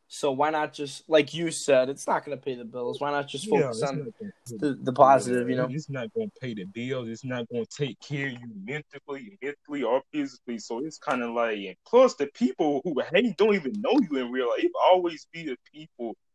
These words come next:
Speaker 2: that don't, you, that don't even know you in real life. They
Speaker 1: <laughs> Oh, yeah,
Speaker 2: talking about
Speaker 1: exactly.
Speaker 2: shit. Like, it's kinda like, it's,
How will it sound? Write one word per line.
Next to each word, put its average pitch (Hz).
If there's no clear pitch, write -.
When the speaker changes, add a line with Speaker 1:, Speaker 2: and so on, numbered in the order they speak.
Speaker 2:
that 127
don't, 139
you, 214
that 143
don't 160
even 101
know 160
you 113
in 101
real 113
life. 107
They -
Speaker 1:
<laughs> -
Oh, 190
yeah, -
Speaker 2:
talking -
about 240
Speaker 1:
exactly. -
Speaker 2:
shit. -
Like, 92
it's -
kinda 131
like, 107
it's, 175